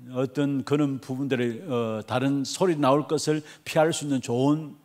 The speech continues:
생각이죠. "네가 먼저 좋은 땅을 택하고 가라."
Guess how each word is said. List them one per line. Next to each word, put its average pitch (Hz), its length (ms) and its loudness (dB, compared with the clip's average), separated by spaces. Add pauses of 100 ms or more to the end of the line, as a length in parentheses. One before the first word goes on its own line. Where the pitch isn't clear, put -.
(200)
생각이죠. 135 640 0 (180)
"네가 127 260 -2
먼저 135 240 -4
좋은 117 240 -8
땅을 110 220 -10
택하고 101 400 -10
가라." - 240 -16